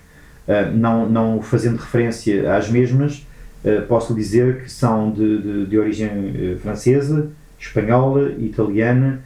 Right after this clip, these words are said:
E estamos neste momento em, em conversações com outras audiências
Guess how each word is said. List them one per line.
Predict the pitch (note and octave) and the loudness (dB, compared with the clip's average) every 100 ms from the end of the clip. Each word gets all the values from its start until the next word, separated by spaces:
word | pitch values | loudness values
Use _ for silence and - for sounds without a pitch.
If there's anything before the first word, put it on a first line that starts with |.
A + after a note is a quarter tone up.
| - - A#2+ | -18 -6 -2
E | |
estamos | C3 B2+ B2 | 2 2 2
neste | B2+ - B2 | 0 2 0
momento | A#2+ B2 B2+ A#2+ A2 | 2 0 0 2 2
em, | A2 G#2+ G#2+ | 2 0 -2
em | G2 G#2+ | -2 -2
conversações | A2+ - - A2 A#2 A2+ | -2 -2 -4 -2 -2 -2
com | A2+ | -2
outras | G#2+ A2 | 0 0
audiências | G#2+ G2 G#2 A2 A#2+ A#2 | 0 -2 -2 -2 -4 -8